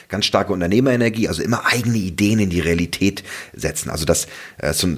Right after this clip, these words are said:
ich finde, es ist so ein originärer Gedanke auch von, von Ideen, Unternehmergeist, dass man eine eigene Geschichte er-, erfindet und sie zu Papier bringt und dort dann, und das vo-, ans Volk bringt, an die Leserschaft bringt. Und das ist,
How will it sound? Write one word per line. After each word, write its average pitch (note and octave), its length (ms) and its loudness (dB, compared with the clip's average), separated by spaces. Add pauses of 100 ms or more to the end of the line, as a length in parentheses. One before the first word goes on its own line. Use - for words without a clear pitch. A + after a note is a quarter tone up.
(140)
ich - 100 -6
finde, G2 140 0
es - 80 -2
ist D#2+ 60 -2
so F#2+ 80 0
ein - 60 -2
originärer F#2+ 720 2
Gedanke F#2 500 0
auch F2 200 2
von, E2 300 -6
von D#2 160 -6
Ideen, F2 420 2
Unternehmergeist, E2 1000 0 (280)
dass E2+ 140 -8
man D#2+ 160 2
eine D2 80 -2
eigene F#2 280 2
Geschichte B2 480 2
er-, - 140 0
erfindet F2 400 0
und D2+ 120 -4
sie E2+ 120 -4
zu - 120 -6
Papier F#2 440 2
bringt D#2+ 280 0
und D2+ 180 -4 (300)
dort D2+ 220 2
dann, D2+ 260 -2
und D2 120 -6
das D2 140 -4
vo-, - 180 -4 (160)
ans - 160 -4
Volk D#2 320 0
bringt, C#2+ 200 -6
an D#2 60 -4
die C#2+ 60 -4
Leserschaft D2 600 0
bringt. - 240 -12
Und D2+ 140 -6
das D#2+ 120 -2
ist, F2+ 160 -2